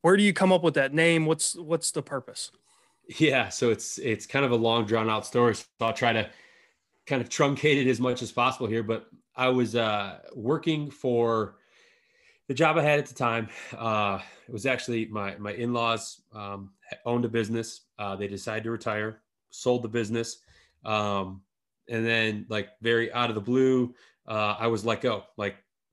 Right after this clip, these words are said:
Speaker 2: no kind of warning, anything like that. So I'm kind of sitting there and, you know, like, I, I, I didn't love the job that I, you know, I was doing with them. Like, it was just very high stress.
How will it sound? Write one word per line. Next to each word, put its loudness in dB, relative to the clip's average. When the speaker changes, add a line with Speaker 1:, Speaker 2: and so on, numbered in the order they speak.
Speaker 2:
no 2
kind -2
of -2
warning, 2
anything -2
like -2
that. -2
So 2
I'm -12
kind 4
of 0
sitting 0
there 2
and, 0
you 0
know, 4
like, 0
I, -8
I, -6
I 0
didn't -2
love 2
the -2
job 0
that -2
I, -6
you -4
know, -4
I -2
was -6
doing -4
with -6
them. -4
Like, -4
it -6
was -6
just -6
very 2
high 2
stress. -2